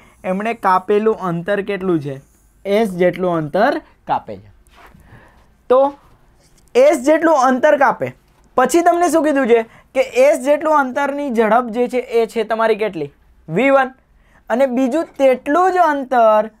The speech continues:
વી ટુ ઝડપથી કાપે છે. એટલે જેટલું અંતર તમને પહેલા આપેલું છે એસ એ વી વન ઝડપથી અને એસ અંતર એટલું જ અંતર વી ટુ ઝડપથી. તો માની લો કે આ કાર જાય છે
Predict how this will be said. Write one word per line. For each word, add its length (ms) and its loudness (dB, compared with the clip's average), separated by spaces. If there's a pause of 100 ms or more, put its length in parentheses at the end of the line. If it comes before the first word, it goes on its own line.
(140)
વી 240 -6
ટુ 180 -8
ઝડપથી 460 -6
કાપે 280 -20
છે. 60 -20 (500)
એટલે 220 0
જેટલું 580 0 (100)
અંતર 440 -2
તમને 320 -6
પહેલા 500 0
આપેલું 440 -2
છે 100 -8
એસ 520 -2 (120)
એ 140 -2
વી 280 -4
વન 280 0
ઝડપથી 540 0 (300)
અને 180 -8
એસ 500 0
અંતર 440 -4
એટલું 540 -4
જ 60 -4
અંતર 480 -2 (200)
વી 160 -6
ટુ 120 -6
ઝડપથી. 560 -16
તો 80 2
માની 260 2
લો 140 2
કે 80 -6
આ 140 4
કાર 260 0
જાય 280 2
છે 220 -4